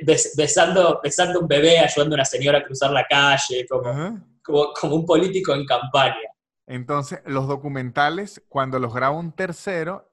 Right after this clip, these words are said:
Speaker 2: es que usted sale lo bueno y lo malo.
Speaker 1: Exactamente, exactamente. Eh, bueno, ya ni me acuerdo de qué íbamos a hablar hoy.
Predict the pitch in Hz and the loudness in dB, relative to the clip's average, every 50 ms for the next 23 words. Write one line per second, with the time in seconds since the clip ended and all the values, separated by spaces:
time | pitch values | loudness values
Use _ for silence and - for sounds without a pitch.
0 | _ - 151 123 - - 143 131 - - - - 156 151 139 131 120 117 110 110 | _ -12 -12 -12 -12 -12 -16 -16 -16 -16 -6 -2 -2 -2 0 -2 -4 -4 -6 -6
1 | 117 123 131 143 165 185 233 277 277 208 165 143 127 110 110 110 104 104 107 113 | -6 -6 -6 -6 -6 -8 -8 -10 -12 -10 -10 -8 -8 -10 -12 -14 -12 -8 -6 -6
2 | 120 123 107 90 85 _ _ _ _ _ _ _ _ _ _ _ _ _ _ _ | -6 -6 -8 -12 -14 _ _ _ _ _ _ _ _ _ _ _ _ _ _ _
3 | _ - 117 - - - 113 107 - 110 110 110 107 104 - 104 101 - - - | _ -12 -10 -8 -6 -6 -6 -6 -6 -6 -6 -6 -8 -10 -10 -14 -14 -16 -18 -14
4 | - - 110 - - 104 107 107 101 98 - _ _ _ _ _ _ _ _ - | -12 -12 -10 -10 -10 -10 -10 -12 -14 -16 -20 _ _ _ _ _ _ _ _ -10
5 | 113 113 110 110 110 107 107 107 107 - 156 151 143 143 - 147 156 156 - 196 | -6 -4 -4 -2 -2 -2 -4 -4 -4 -4 -4 -4 -4 -4 -8 -8 -12 -8 -6 -6
6 | 190 190 180 - - 175 175 175 170 170 175 180 165 147 139 - 139 139 151 151 | -4 -4 -4 -6 -4 -4 -4 -2 -2 -2 -2 -4 -4 -4 -4 -4 -2 0 2 2
7 | 151 127 | 2 2